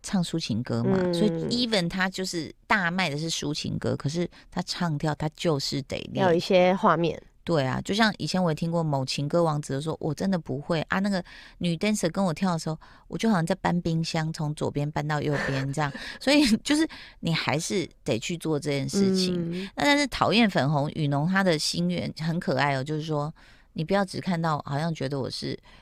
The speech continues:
Speaker 1: 粉红色的娃娃这种感觉吗？
Speaker 2: 对，我觉得这可能也是我自己，有时候也会觉得，啊，自己太，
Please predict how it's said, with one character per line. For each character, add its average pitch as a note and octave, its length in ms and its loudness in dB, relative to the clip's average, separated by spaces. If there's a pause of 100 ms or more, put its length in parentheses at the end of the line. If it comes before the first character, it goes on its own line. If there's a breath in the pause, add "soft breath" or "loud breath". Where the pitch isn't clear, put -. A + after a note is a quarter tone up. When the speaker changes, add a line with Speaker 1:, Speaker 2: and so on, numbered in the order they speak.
(120 soft breath)
Speaker 1:
粉 C#3 280 -2
红 C3+ 240 -2
色 D3 300 0
的 - 240 -4 (200)
娃 C3+ 320 -2
娃 C#3 260 0
这 D3 100 -8
种 C3 140 -4
感 - 220 -8
觉 - 260 -12
吗？ - 100 -12 (760 soft breath)
Speaker 2:
对， F#3+ 200 8
我 F3+ 120 10
觉 A#3 140 8
得 B3+ 80 10
这 C4+ 160 8
可 G#3 100 6
能 D#3+ 260 6
也 D#3 140 6
是 A#3 200 4
我 F3+ 140 8
自 G#3 140 4
己， - 340 -4 (840 loud breath)
有 G3 140 10
时 A#3 100 4
候 C4 80 12
也 A3+ 160 10
会 A3+ 120 8
觉 F#3 140 6
得， D#3+ 100 6
啊， A#3+ 280 2
自 C4 180 0
己 F3 320 0 (520)
太， - 340 4